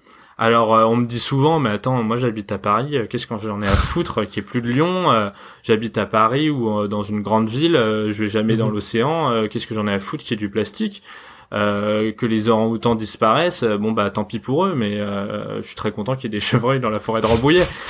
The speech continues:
Speaker 1: Non, je veux dire, des trucs comme ça, ça peut s'entendre, ça peut même se comprendre, mais il faut essayer de réfléchir au-delà et de s-, comprendre que le tourisme, euh, que génère, euh, toute cette faune
Speaker 2: Ouais.
Speaker 1: est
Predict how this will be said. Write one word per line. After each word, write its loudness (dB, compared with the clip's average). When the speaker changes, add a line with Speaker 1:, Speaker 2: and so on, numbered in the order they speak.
Speaker 1:
Non, 4
je 4
veux 4
dire, 4
des 4
trucs 2
comme 4
ça, 4
ça 2
peut 0
s'entendre, -2
ça -6
peut -2
même 2
se -4
comprendre, -2
mais 2
il -8
faut 2
essayer 0
de -2
réfléchir -4
au-delà 2
et 2
de -2
s-, -12
comprendre 2
que 4
le 2
tourisme, 0
euh, 2
que 0
génère, 0
euh, 2
toute -10
cette -2
faune 2
Speaker 2:
Ouais. -4
Speaker 1:
est -2